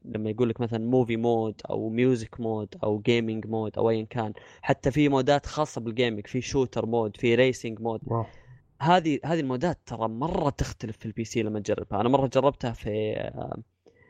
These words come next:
Speaker 1: كانت موجودة في واحدة من ال-، ال-، المعارض في، في البحرين. فقاعد أجرب بس المودات، إنه قاعد يوريني هو إيش الفرق. أنا كنت أحسبها إنه يعني هي موجودة بس لمجرد إنه أوكي ريسنج مود بيخلي لك صوت أضخم،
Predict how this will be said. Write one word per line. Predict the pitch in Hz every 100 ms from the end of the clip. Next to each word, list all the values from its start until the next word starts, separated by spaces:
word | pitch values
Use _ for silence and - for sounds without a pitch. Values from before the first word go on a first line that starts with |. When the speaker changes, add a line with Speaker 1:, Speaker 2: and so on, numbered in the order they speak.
| _ -
Speaker 1:
كانت | 120 113 - 113
موجودة | 104 113 113 120 107
في | - 113 110
واحدة | 120 120 120 107
من | 110
ال-، | 110 104
ال-، | 110 110 110 -
المعارض | - 113 120 139 117 147
في، | _ - 147 160
في | 202
البحرين. | 208 180 131 165 _ _ _ _ _ _
فقاعد | 190 208 240 233
أجرب | 233 220 135
بس | 139 156
المودات، | 139 131 117 -
إنه | 180 180 180 -
قاعد | 156 165
يوريني | 180 185 156
هو | 151 143
إيش | 143
الفرق. | 123 120 107 - -
أنا | 170
كنت | - 170
أحسبها | - 160 185 151
إنه | 131 123 117 113 - - -
يعني | 110
هي | 127 143
موجودة | 131 131 151 123
بس | 117 - 120
لمجرد | 117 117 135 120 110
إنه | 110 107 107 _ _ -
أوكي | 135 - 131
ريسنج | 139 - 123
مود | 131 147 120
بيخلي | 120 127 123
لك | 107
صوت | - 127 113 113
أضخم، | 113 - 113 107